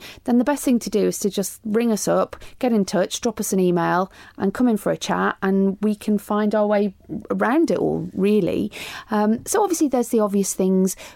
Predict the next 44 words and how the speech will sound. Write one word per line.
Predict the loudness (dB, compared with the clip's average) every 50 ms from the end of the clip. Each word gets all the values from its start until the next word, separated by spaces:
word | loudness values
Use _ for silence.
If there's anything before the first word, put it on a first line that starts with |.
| -14 _
concerts, | -4 -2 0 0 0 0 -2 -2 -2 0 -2 -2 -4 -6 -6 -6 -6 -6 -6 -10 -14 -20 -20 -20 -6 -2
an | 0 0
exhibition, | 0 0 -2 -2 -2 0 0 0 0 0 0 0 2 4 4 4
all | 4 4 4 4
those | 4 2 2 0
kind | 0 0 0 0 2
of | 0
obvious | 0 0 0 -2 -2 -2
things. | -2 0 2 2 2 0
But | 0 -2 0
there's | 0 0 2
also | 2 0 0 0 0 2
a | 2
lot | 2 0 -2 -4 -6
of | -2
things | 0 2 2 2 2 0 -2
that | -4 -4
I | -4
think | -4 -4 -4 -4 -2
people, | -2 -4 -2 -2 -2 -4 -4 -8 -16 -20 -20 -20 _ -20 -20 _ _ -18 -4
you | -2 0 2
know, | 2 4 4 2 2 0 -2 -8 -18 -18 _
perhaps | -8 -8 -8 -8 -10 -12 -6
think, | -2 -2 0 0 0 -2 -6 -12 -18 -20 -20 -20 _ -4
"Oh, | 0 0
I | 0 2
don't | 0 -2 -2
think | -4 -4 -4
I'd | -4 -4
get | -4 -6 -8 -6
funding | -2 0 0 2 2 0 0
for | -2 -4 -4
that." | -2 -2 -2 -2 -2 -4 -6 -8 -10 -14 -16 -20 -20 -20 -20 -20 -18
So, | -12 -4 0 0 2 2 2 2 0 0
and, | -2 0 0
and | 0 0 -2
often | -2 -4 -10 -14
people | -14 -8 -4 0 0
are | 0 0
surprised. | -2 -4 -4 -2 -2 0 0 0 0 -2 -2 -4 -8 -14 -18 -20 _ -6
The | -6
funding | -2 2 2 4 4 4 4
is | 2 2 0
there. | 0 0 2 2 2 0